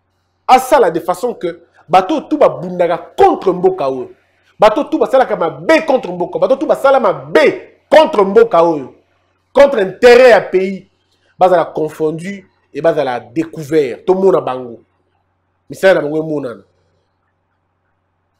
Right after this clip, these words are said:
Nous partons déjà dans peu de temps en Bandaka. Nous attendons vos contributions. Merci pour avoir été là avec nous.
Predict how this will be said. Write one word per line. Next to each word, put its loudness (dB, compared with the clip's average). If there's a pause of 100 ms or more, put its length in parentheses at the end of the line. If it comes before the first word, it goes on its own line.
(400)
Nous -8
partons 0
déjà -4
dans -10
peu -10
de -12
temps -8
en -10
Bandaka. -8 (380)
Nous -8
attendons -4
vos -12
contributions. -14 (640)
Merci -16 (960)
pour -14
avoir -4
été -12 (360)
là -4
avec -10
nous. -20